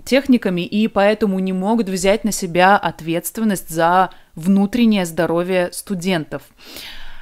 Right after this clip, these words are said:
Станиславский пишет: "Элементарщина в этой области опасна. Она родится от узости, бездарности, тупости понимания человеческой души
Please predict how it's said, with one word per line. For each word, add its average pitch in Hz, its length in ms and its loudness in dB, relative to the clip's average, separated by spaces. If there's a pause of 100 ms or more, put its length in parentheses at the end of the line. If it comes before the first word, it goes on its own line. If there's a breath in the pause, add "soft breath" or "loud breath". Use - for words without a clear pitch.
(520 loud breath)
Станиславский 214 680 0
пишет: 202 420 -4
"Элементарщина 196 800 0
в 190 40 -2
этой 196 200 -2
области 202 560 -2
опасна. 175 800 -2
Она 190 280 2
родится 196 480 0
от 202 160 -2
узости, 220 400 0
бездарности, 190 880 0
тупости - 480 -4
понимания 185 560 -2
человеческой 170 680 -4
души 196 420 -6